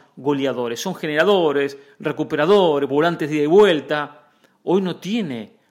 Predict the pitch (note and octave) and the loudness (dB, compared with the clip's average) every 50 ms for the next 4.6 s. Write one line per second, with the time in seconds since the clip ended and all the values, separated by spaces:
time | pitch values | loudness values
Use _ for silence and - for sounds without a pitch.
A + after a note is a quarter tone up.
0 | _ - - D#3+ D#3 C#3 C#3 D3+ D#3 D#3 - - F3 F3 F3 E3 D#3+ F3 F#3 F#3 | _ -6 -4 -4 -2 -2 -4 -6 -6 -8 -8 -8 -6 -6 -6 -4 -2 -2 -2 -2
1 | F3+ F#3 - D#3+ - - C#3+ C#3 - - C3 C3 B2+ - F3 E3+ E3 - - E3+ | -4 -6 -8 -8 -6 -6 -8 -8 -8 -10 -12 -12 -8 -8 -10 -10 -8 -8 -8 -8
2 | E3+ E3 D#3+ - _ _ _ _ _ _ _ _ _ _ - C3 A#2+ C#3+ C#3+ D3 | -8 -8 -10 -16 _ _ _ _ _ _ _ _ _ _ -16 -10 -6 -6 -6 -6
3 | - - C3 D3 D3 C3+ E3+ F#3+ G3+ G3 - - D3+ - - - D#3 E3 C#3+ C3+ | -6 -6 -2 -2 0 2 2 2 2 0 0 -2 -6 -6 -6 -4 -2 -2 -2 -2
4 | D3+ D#3+ F3+ A3 A3+ G#3 F#3+ F3 D3+ - - | -6 -4 -4 -2 -2 0 -2 -2 -4 -6 -14